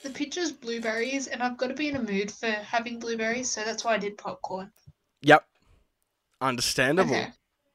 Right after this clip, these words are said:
Speaker 1: Yeah.
Speaker 2: What about something sweet, question mark?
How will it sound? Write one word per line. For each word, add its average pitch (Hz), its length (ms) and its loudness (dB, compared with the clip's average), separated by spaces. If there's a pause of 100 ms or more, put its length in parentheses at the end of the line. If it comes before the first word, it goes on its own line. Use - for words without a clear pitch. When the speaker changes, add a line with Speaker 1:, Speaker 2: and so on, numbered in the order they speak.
(300)
Speaker 1:
Yeah. 220 360 4 (1500)
Speaker 2:
What 185 160 12
about 214 320 12
something 196 540 6
sweet, 160 600 2
question - 580 2
mark? 113 440 -6